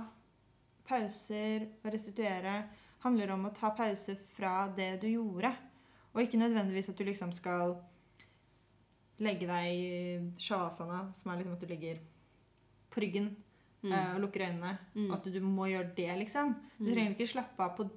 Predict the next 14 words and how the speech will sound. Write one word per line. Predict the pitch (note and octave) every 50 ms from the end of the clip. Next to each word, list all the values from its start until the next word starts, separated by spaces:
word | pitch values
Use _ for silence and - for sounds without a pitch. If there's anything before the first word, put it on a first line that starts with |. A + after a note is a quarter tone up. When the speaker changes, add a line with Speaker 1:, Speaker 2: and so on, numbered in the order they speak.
| - - -
Speaker 1:
den | A3 G3+ G3 G3 G3+ G#3 G#3+
måten | G#3 F#3+ F3+ F3 - G3+ G3+ G3
for | G3 - - - G3+ F#3+ F#3 F3+
å | F3+ F3 F3+ - F#3+ F#3
kunne | F#3+ - F#3+ F#3 F#3+ F#3+ G3 G3 - - - - - - - - - - - - - - - - - - - - - _ - -
koble | - - C4 G3 G3 G3+
av, | G#3+ B3 B3 A3+ G3+ - - - - - - - - -
men | - G#3+ G#3 G#3 G#3 G#3 G#3+ G#3+ G#3 - - - - - - _ - _ _ _ -
du | G#3 B3 A#3
vet | A#3 A#3 - -
kanskje | A#3 A3 A3 G#3+ G3
best | G3+ G3+ F3+ - -
hva | G3 F3+ F3 F3
som | F3 - F#3 F#3 F#3 F#3 F#3 F3+